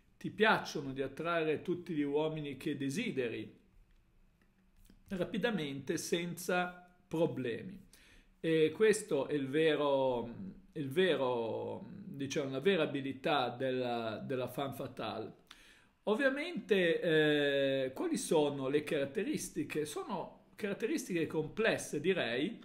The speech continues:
ehm, che richiedono non essere, diciamo, una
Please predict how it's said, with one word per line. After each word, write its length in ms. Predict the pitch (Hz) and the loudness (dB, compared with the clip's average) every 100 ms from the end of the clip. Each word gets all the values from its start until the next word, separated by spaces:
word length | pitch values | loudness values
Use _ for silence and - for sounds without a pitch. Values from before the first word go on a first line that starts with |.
| - - - - _ | -20 -20 -20 -20 _
ehm, 840 | - 175 165 156 156 156 156 - - | 0 4 6 4 2 -8 -10 -12 -8
che 320 | - 294 185 | 0 2 4
richiedono 720 | 185 202 - 262 156 151 151 | 2 0 0 0 2 0 -2
non 420 | 175 339 269 160 131 | -4 -4 -2 -2 0
essere, 680 | 185 208 - 175 147 143 | 4 4 4 2 4 4
diciamo, 800 | 143 135 - 180 180 160 135 127 | 2 -2 0 2 2 0 -4 -2
una 720 | 143 180 170 147 131 113 - | -2 0 0 0 -2 -4 -8